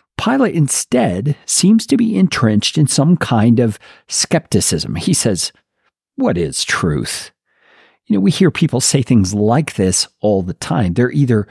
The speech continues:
questioning if truth can really be known or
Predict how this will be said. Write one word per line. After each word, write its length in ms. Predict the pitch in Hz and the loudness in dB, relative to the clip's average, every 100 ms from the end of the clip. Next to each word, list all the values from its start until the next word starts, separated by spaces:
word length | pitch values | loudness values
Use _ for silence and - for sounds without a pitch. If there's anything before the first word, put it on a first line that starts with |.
| _ _ _ _ _ _ - | _ _ _ _ _ _ -8
questioning 800 | - 143 - - 165 165 170 185 | -2 -2 -2 0 2 4 2 0
if 380 | - 110 - - | -2 -2 -6 -6
truth 360 | - 117 117 | 0 0 0
can 180 | - 110 | -2 0
really 240 | 117 117 120 | 2 2 2
be 140 | 120 | 2
known 500 | 120 110 127 127 127 | 2 2 0 0 -2
or 260 | 87 92 | -4 -8